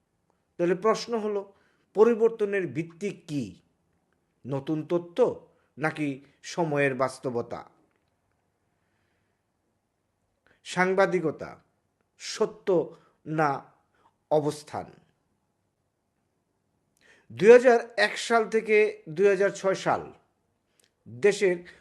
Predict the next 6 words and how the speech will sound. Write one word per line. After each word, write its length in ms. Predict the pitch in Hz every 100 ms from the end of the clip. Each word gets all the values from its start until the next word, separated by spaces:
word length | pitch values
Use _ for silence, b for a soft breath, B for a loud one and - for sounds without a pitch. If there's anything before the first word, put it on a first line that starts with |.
| B
প্রভাবশালী 760 | 165 180 233 233 - - 202 190
পত্রিকাগুলো 800 | 202 - 202 185 185 180 180
নিয়মিত 480 | 175 185 220 214 190
প্রতিবেদন 840 | 196 196 175 196 185 185 180 180 - _ _ _ -
ও 200 | 185 180
কলাম 680 | - 185 175 165 160 -